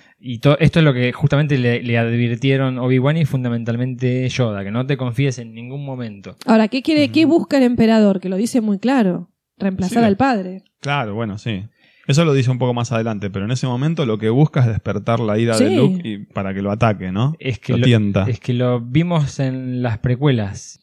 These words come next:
Speaker 1: El emperador está todo el tiempo buscando a ese segundo.
Speaker 2: Busca un reemplazo, hay que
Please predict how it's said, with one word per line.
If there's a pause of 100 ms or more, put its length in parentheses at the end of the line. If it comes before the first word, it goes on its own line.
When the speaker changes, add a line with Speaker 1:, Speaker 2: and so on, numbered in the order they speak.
Speaker 1:
El
emperador
está
todo
el
tiempo
buscando
a
ese
segundo. (360)
Speaker 2:
Busca
un
reemplazo,
hay
que